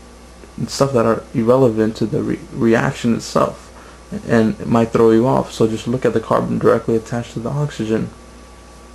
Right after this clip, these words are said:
So R here, um, this could be R, R, R, okay?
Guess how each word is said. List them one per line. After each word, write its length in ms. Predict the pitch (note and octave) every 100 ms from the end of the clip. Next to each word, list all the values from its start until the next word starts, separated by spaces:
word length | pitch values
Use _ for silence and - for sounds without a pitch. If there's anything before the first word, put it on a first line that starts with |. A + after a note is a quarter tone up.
| - - - -
So 220 | - -
R 200 | B2+ A#2+
here, 380 | A#2 C3 C3 C3 - - - - - -
um, 360 | A2+ A2 C3 - - -
this 340 | F3+ B2 -
could 160 | C3+ A#2+
be 140 | A#2+
R, 440 | A#2+ A#2+ B2 B2 A#2+ - - - - - - - F#3+
R, 500 | C3+ C3 A#2+ A#2+ A2 - - - - - -
R, 440 | B2 A#2 A#2 A#2+ - - - C#3
okay? 300 | C3 C#3+